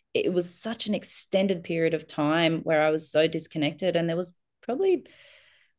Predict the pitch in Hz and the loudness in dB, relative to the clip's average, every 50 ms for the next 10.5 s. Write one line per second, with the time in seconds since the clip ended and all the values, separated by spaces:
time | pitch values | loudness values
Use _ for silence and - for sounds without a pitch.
0 | _ - - 247 254 294 302 294 240 202 196 - 175 165 160 165 175 175 170 165 | _ -6 0 2 4 4 4 4 2 0 0 0 2 2 4 4 4 2 2 0
1 | 160 165 170 170 165 160 160 160 180 185 185 180 180 170 156 151 151 143 143 160 | 0 0 -2 -6 -6 -6 -4 0 2 4 4 6 4 4 4 2 2 2 2 0
2 | 160 160 156 160 156 151 151 156 - - - 202 240 254 254 - _ _ _ _ | 0 0 0 2 2 2 2 0 -2 -2 -4 -4 -4 -4 -8 -12 _ _ _ _
3 | - - 170 170 - - 160 160 156 151 160 - - 151 147 143 143 147 190 190 | -6 -6 -4 -4 -4 -4 -4 -4 -2 -2 -2 -2 -2 -2 0 0 -2 -2 -2 -4
4 | 220 196 - - - - - 120 - 156 - 170 180 196 226 220 226 220 208 185 | -4 -4 -4 -4 -4 -2 -2 -2 -2 -2 -2 0 2 2 2 2 4 4 6 6
5 | 165 156 160 160 151 147 147 - _ _ _ _ _ _ _ _ _ _ _ _ | 6 6 4 0 -2 -4 -6 -8 _ _ _ _ _ _ _ _ _ _ _ _
6 | _ _ _ _ - 143 135 131 147 147 - _ - - - - - - - 156 | _ _ _ _ -8 -8 -8 -8 -10 -12 -16 _ -20 -18 -16 -16 -16 -14 -12 -10
7 | 208 226 - - - - - - - 160 156 156 - 175 180 170 - - 170 151 | -10 -10 -6 -2 0 0 2 2 0 0 0 2 2 2 2 0 0 2 2 4
8 | 127 139 160 185 - - 160 147 156 175 165 147 160 190 202 208 214 - _ _ | 4 4 4 2 0 -2 -2 -2 0 2 2 0 0 0 -2 -6 -8 -12 _ _
9 | _ _ _ _ _ _ _ - 160 - - - _ _ _ _ _ - 180 175 | _ _ _ _ _ _ _ -4 -4 -4 -6 -10 _ _ _ _ _ -8 -6 -2
10 | 165 165 156 175 254 254 185 - - | 2 2 2 4 4 2 2 0 -4